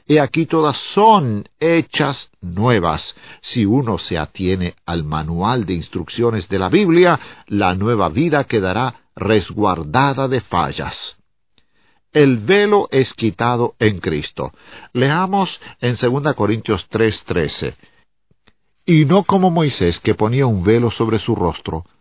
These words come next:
para que los hijos de Israel no fijaran la vista en el fin de aquello que había de ser abolido. La gloria desvaneciente en el rostro de Moisés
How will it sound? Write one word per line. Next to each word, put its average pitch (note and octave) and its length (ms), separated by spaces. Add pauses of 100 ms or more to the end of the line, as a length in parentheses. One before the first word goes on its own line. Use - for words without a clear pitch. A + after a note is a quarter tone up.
(120)
para A#2 220
que C#3 120
los B2 220
hijos D#3 240
de A#2+ 80
Israel G#2 320
no B2+ 100
fijaran A#2 480
la F#2 80
vista A#2+ 320
en G#2 80
el F#2 140
fin D3 260
de C3+ 120
aquello F3+ 520
que B2 160
había A2 360
de G#2+ 100
ser G2+ 240
abolido. E2+ 560 (800)
La F2+ 220
gloria B2+ 480
desvaneciente G2 1000
en F2+ 120
el F2+ 140
rostro D3 460
de B2+ 80
Moisés A#2+ 520